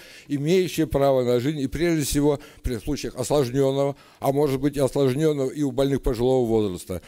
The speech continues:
И вот такая работа, благодаря Юрию Александровичу, была у нас проведена в клинике, после чего эта операция заняла достойное место, я думаю, все-таки и остается. Пусть она и не так часто выполняется, мы стараемся сузить к ней показания, но тем не менее она, безусловно, имеет право на жизнь.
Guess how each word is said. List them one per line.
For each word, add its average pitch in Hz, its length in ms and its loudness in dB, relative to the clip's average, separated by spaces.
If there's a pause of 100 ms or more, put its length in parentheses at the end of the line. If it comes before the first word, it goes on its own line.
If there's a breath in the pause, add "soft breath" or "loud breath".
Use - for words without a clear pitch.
(200 loud breath)
И 131 60 -4
вот 131 120 0
такая 139 280 0
работа, 135 360 0
благодаря 123 340 -2
Юрию 120 200 -2
Александровичу, 120 400 -4
была 113 220 0
у 110 40 2
нас 110 200 -2
проведена 160 520 0
в - 60 -10
клинике, 151 480 -4 (300 loud breath)
после 117 260 -6
чего 151 240 0
эта 147 140 -2
операция 135 420 -2
заняла 113 300 -2
достойное 110 400 -4
место, 139 320 -4
я 127 120 -2
думаю, 123 280 -6
все-таки 120 320 -8
и 123 80 -4
остается. 123 720 -4 (260 loud breath)
Пусть - 180 0
она 123 160 -4
и 123 60 -6
не 113 80 -10
так 117 160 -6
часто 135 300 -2
выполняется, 127 500 -2
мы 123 80 -4
стараемся 123 480 -2
сузить 147 400 -6
к - 40 -18
ней 160 80 -2
показания, 143 600 -2 (160 loud breath)
но 117 60 -4
тем 123 180 -2
не 135 80 -2
менее 170 280 -2
она, 127 180 -2
безусловно, 123 460 -2
имеет 117 220 -4
право 104 360 -2
на 98 80 -2
жизнь. 87 240 -8